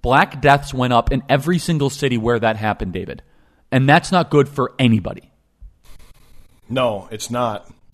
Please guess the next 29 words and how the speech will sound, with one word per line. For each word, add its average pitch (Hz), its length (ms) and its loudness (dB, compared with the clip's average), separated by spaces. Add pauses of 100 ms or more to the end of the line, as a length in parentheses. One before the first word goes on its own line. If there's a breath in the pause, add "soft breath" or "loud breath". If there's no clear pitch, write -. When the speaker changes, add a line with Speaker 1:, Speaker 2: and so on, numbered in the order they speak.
Speaker 2:
And 117 240 -6
so 147 220 -4
many 147 160 -4
people 143 320 -4
are 117 80 -2
being 117 240 -6
led 123 400 -4
like 107 280 -6
sheep - 520 -6 (340 soft breath)
and 113 100 -8
don't 131 180 -2
even 127 120 -4
understand 120 560 -6
what 131 240 -6
they're, 117 320 -2
what 131 220 -6
they're 120 100 -6
doing. 120 360 -4
This 110 160 -8
whole 131 140 -4
Blackout 127 540 -4
Tuesday 113 540 -6
that 104 100 -10
we 113 100 -8
just 110 220 -10
had, 117 400 -4 (260 soft breath)
I 127 120 -2
was 123 100 -4
shocked, - 680 -2